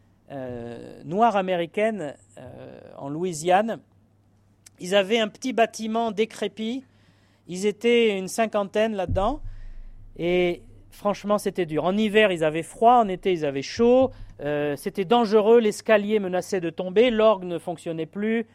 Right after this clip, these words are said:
Les bancs étaient, euh, cassés. Et ils vivaient dans, dans le désespoir en disant, « Seigneur, mais on n'a pas d'argent. On est tous pauvres dans cette église. Est-ce qu'un jour, on pourrait avoir une belle église et, et, et, voilà, être plus nombreux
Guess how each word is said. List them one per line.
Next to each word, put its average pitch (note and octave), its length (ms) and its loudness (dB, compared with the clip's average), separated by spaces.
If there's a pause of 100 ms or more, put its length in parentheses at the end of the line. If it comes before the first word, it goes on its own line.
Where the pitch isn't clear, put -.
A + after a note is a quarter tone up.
(340)
Les F3+ 160 0
bancs G3+ 320 -2
étaient, D#3+ 460 -4
euh, C#3 120 -4
cassés. F3+ 380 -2
Et A3+ 380 2
ils G#3+ 40 -6
vivaient A3+ 440 -4
dans, G3 480 -10
dans F#3 160 -14
le F#3 100 -12
désespoir G#3+ 520 -8
en A3+ 40 -6
disant, « A#3 180 -8
Seigneur, B3+ 460 -4
mais A3 120 -4
on A3 60 -2
n'a A3 120 -2
pas C#4+ 180 -2
d'argent. C#4 400 2
On B3 40 0
est B3 120 -2
tous E4+ 220 0
pauvres F4 260 0
dans A#3 140 0
cette A3 180 -6
église. B3 380 -6 (560)
Est-ce G#3+ 180 -2
qu'un B3 140 0
jour, C#4+ 200 0
on B3 120 2
pourrait A3+ 240 -2
avoir B3 240 0
une A3 100 -6
belle A#3 160 -2
église A3 400 -8
et, G#3 140 -4
et, F3 460 -14
et, F#3 60 -16 (600)
voilà, A#3 260 -6
être F#3 120 -10
plus C4 180 -8
nombreux B3 580 -2